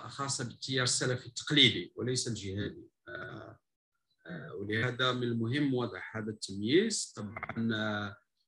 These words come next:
الأشخاص الذين سألتهم هم، آه، ال-، أش-، يعني سلفيون تابعون لدور القرآن، تابع التيار السلفي التقليدي، وهي جمعيات، آه، يعني معروفة على كل حال.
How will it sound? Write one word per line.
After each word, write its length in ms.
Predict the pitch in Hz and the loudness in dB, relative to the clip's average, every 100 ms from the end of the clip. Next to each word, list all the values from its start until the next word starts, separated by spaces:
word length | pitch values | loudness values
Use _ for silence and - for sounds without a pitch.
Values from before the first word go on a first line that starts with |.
| - | -12
الأشخاص 640 | 82 - - 131 131 - | -6 -4 0 2 2 0
الذين 400 | 110 110 117 113 | 0 4 6 6
سألتهم 960 | 110 - 110 113 - 104 117 139 117 110 | 4 -2 -2 -2 0 2 4 4 2 2
هم، 280 | 123 123 117 | 4 6 4
آه، 400 | 110 107 - 107 | 4 0 0 0
ال-، 600 | 104 107 107 101 98 95 | 0 2 4 4 2 -2
أش-، 260 | - - - | -2 -2 -2
يعني 720 | 101 82 98 101 98 95 95 | 0 0 0 -2 -2 -4 -6
سلفيون 760 | - 120 113 - 113 117 143 147 | 0 2 2 2 4 6 8 6
تابعون 720 | 139 110 104 101 127 147 127 | 6 6 8 8 8 8 8
لدور 460 | 113 104 123 120 113 | 6 8 8 8 4
القرآن، 1120 | 107 101 101 - 117 107 117 147 170 120 107 - | 2 2 0 2 2 6 8 10 10 8 4 0
تابع 260 | 143 120 117 | 6 10 10
التيار 400 | 113 - 110 107 | 8 8 8 8
السلفي 480 | - - 107 - | 6 6 4 4
التقليدي، 600 | 113 - 135 120 92 85 - _ _ - | 0 2 10 12 12 6 -6 _ _ 8
وهي 340 | 139 170 165 | 12 12 12
جمعيات، 600 | 113 123 131 131 139 - | 10 8 10 10 8 6
آه، 360 | 123 110 107 104 | 4 6 4 4
يعني 280 | 104 107 123 | 6 6 6
معروفة 460 | 101 117 135 - | 8 6 4 6
على 340 | 120 127 117 117 | 6 8 6 2
كل 240 | - 110 | 2 -2
حال. 400 | 107 120 156 | 6 8 8